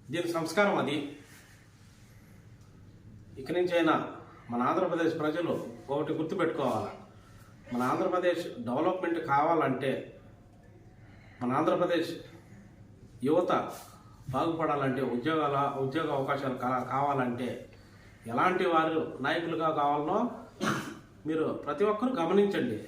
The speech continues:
రెండు వేల ఇరవై నాలుగు స్టార్ట్ అయ్యింది, ఈ రోజు లాస్ట్, రెండు వేల ఇరవై నాలుగు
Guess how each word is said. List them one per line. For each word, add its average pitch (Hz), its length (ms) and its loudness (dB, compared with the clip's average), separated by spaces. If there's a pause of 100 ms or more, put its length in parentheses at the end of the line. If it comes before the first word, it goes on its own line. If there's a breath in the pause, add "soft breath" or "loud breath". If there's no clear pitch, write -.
(180)
రెండు 175 180 2
వేల 208 160 6
ఇరవై 190 200 4
నాలుగు 185 640 0 (280)
స్టార్ట్ 165 320 2
అయ్యింది, 151 400 -2 (380)
ఈ 151 40 0
రోజు 160 340 0
లాస్ట్, 151 640 -2
రెండు 143 160 -2
వేల 165 140 0
ఇరవై 156 220 0
నాలుగు 151 580 0